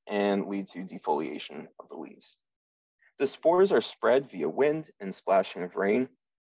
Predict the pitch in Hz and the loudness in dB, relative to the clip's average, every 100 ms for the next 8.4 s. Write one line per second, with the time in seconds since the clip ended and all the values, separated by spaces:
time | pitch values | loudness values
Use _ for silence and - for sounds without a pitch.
0 | _ _ _ _ _ _ - 120 120 117 | _ _ _ _ _ _ -2 2 4 4
1 | 120 120 123 - 156 156 - 143 139 120 | 2 0 -4 -2 0 0 -2 -4 -2 0
2 | 110 113 104 98 101 98 82 95 87 - | 0 0 -2 -2 -4 -4 -4 -6 -8 -4
3 | 85 - - _ _ _ _ - - 135 | -2 -2 -10 _ _ _ _ -8 2 2
4 | 135 127 110 104 101 98 92 92 92 - | 2 -4 2 4 6 4 2 0 -4 -8
5 | 95 92 92 92 95 - _ _ _ 117 | -6 -4 -4 -4 -6 -8 _ _ _ -4
6 | 98 98 90 - - - - 87 - - | 0 2 2 -2 -12 -8 -6 -4 -4 -6
7 | - - _ _ _ 107 101 95 95 95 | -8 -18 _ _ _ 0 0 0 -4 -4
8 | 87 87 90 | -6 -6 -8